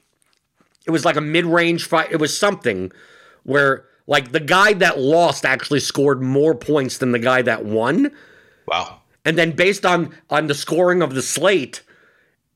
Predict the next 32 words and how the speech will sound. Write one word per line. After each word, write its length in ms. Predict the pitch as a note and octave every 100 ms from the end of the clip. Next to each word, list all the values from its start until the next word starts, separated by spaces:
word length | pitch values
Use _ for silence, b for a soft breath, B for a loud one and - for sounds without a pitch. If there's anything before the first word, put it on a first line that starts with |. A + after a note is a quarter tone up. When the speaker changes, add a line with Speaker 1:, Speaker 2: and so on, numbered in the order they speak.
| -
Speaker 1:
it 180 | E3 - _
would 220 | E3+ D#3+
have 100 | D#3+
been, 300 | D#3 D#3 E3 _ _
you 160 | D#3 C#3
know, 60 |
spending 380 | A#2+ F#3 F#3+ G3
fifty 320 | - F3+ F3
K 320 | D3 F#3+ F#3
and 80 | D3+
having 300 | D#3 D3+ D3+
those 280 | D3 E3 D#3+
two 200 | - C3+
people, 300 | D#3 F3 D3
like, 140 | C3+ G2+
the 120 | -
eighty-three 400 | E3 E3 D#3 D#3+
hundred, 420 | D3+ C#3+ C#3+ C#3 B B B B
uh, 260 | C3 B2+ B2+
seventy-nine 1040 | - - E3+ E3+ D#3+ D3+ D3 D3+ D#3 F#3+ F3
hundred 560 | C#3+ A#2 A#2+ A#2 A#2+ b b b b b b _ -
would 320 | C3 E3+ G3+
have, 160 | - -
would 260 | C3 D#3
have, 180 | E3 C3+
would 220 | A#2 C#3
have, 100 | D#3 D3 E3 G#2
would 180 | G#2+
have 100 | D3
won, 380 | C#3+ C#3 D#2 C#2+ _ b b b b
right? 340 | A2 C3 D3+
Speaker 2:
Yeah. 120 | C#3+